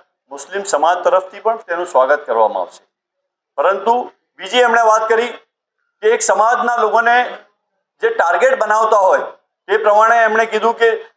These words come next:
ચંડોળા તળાવની આજુબાજુ કે આ, એના અંદર, ચંડોળાના આજુબાજુના વિસ્તારોના અંદર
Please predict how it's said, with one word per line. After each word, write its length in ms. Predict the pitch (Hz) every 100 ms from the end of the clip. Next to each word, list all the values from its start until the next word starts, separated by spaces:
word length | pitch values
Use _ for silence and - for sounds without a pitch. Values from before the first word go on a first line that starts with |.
| _ -
ચંડોળા 500 | 185 214 240 240 233
તળાવની 440 | 196 208 220 220
આજુબાજુ 500 | 196 196 214 214 220
કે 140 | 220
આ, 140 | 214 175
એના 560 | - - - - -
અંદર, 380 | 156 160 214 208
ચંડોળાના 520 | 202 180 196 196 196
આજુબાજુના 680 | 190 - 151 185 190 185 185
વિસ્તારોના 520 | 170 147 175 190 202 170
અંદર 260 | 143 135